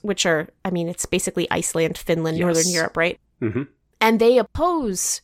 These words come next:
Speaker 1: the use of magic in any form. When they find a Grisha, they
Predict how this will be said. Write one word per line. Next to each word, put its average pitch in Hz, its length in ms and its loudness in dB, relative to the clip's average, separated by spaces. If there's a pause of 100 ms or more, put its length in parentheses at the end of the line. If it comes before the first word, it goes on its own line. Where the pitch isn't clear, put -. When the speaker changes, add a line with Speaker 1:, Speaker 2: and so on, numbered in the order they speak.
(100)
Speaker 1:
the 208 140 4
use 196 360 -2
of 190 200 0
magic 165 440 0
in 180 100 4
any 165 220 2
form. 170 380 0
When 180 80 4
they 185 100 4
find 196 460 2
a 202 80 2
Grisha, 175 580 2
they 165 480 2